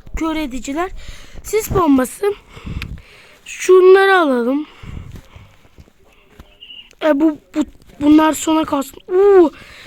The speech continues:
arkadaşlar, şu, bunu denedim modu. Bunlar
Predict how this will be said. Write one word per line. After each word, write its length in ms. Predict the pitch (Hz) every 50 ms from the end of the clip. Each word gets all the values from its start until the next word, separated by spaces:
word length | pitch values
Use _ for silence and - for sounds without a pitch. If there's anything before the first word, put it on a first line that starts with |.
| - - - - -
arkadaşlar, 760 | 285 294 311 320 - - 403 415 403 381 339 - 370 320 285 254
şu, 340 | - - - - - 269
bunu 320 | 277 320 330 339 381 349 330
denedim 400 | 381 359 339 359 359 349 381 381
modu. 500 | 381 370 370 339 - - 311 330 349 - _ _ _ _ _ _ _ - - - - - - - - - _ _ _ - - - - - - _ _ _ _ _ - - - - - - 240
Bunlar 360 | 247 311 320 330 359 381 381